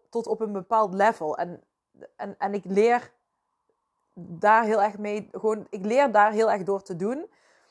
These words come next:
En, eh, we hebben natuurlijk ook een accountant waar ik heel veel van leer. En dat, en nu vind ik het wel heel leuk, maar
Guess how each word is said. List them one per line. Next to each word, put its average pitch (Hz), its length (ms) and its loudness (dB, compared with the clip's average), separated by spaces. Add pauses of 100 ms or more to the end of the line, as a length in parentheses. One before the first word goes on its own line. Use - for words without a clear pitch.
(220)
En, 202 320 -2
eh, 185 340 0
we 185 60 2
hebben 185 200 2
natuurlijk 190 300 -6
ook 190 120 -8
een 185 120 -8
accountant 208 480 -4
waar 196 120 -2
ik 196 60 -8
heel 196 180 -2
veel 185 160 -6
van 170 200 -6
leer. 185 260 -2
En 202 140 -2
dat, 226 300 0 (240)
en 220 140 -4
nu 294 140 2
vind 254 140 0
ik 196 60 -8
het 185 100 -6
wel 240 200 6
heel 202 180 -2
leuk, 180 260 -2
maar 202 240 -2